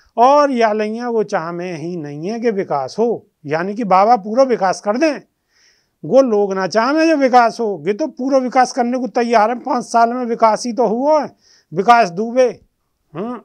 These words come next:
ऊपर काहे की गाड़ी पलट गई, कहीं जेसीबी चला दी, बाकी आपको मालूम होगी, मैं तो याद दिवा रहा हूँ, ठीक है। पहले की सरकार में बिजली नहीं आ गई, लेकिन अब फ्री में बिजली दे रहेंगे, कितना महंगा बिल है। आज बिजली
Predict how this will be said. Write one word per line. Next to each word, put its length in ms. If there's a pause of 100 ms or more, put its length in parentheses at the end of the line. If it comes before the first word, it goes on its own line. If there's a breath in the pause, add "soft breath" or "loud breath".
(240)
ऊपर 360 (1200)
काहे 200
की 120
गाड़ी 300
पलट 220
गई, 300
कहीं 280
जेसीबी 420
चला 300
दी, 140
बाकी 340
आपको 320
मालूम 340
होगी, 280
मैं 160
तो 80
याद 200
दिवा 300
रहा 120
हूँ, 120 (160)
ठीक 240
है। 100 (1000 soft breath)
पहले 320
की 100
सरकार 480
में 180
बिजली 340
नहीं 240
आ 140
गई, 260
लेकिन 300
अब 140
फ्री 220
में 140
बिजली 280
दे 160
रहेंगे, 460 (100)
कितना 320
महंगा 300
बिल 240
है। 120 (380 loud breath)
आज 360
बिजली 520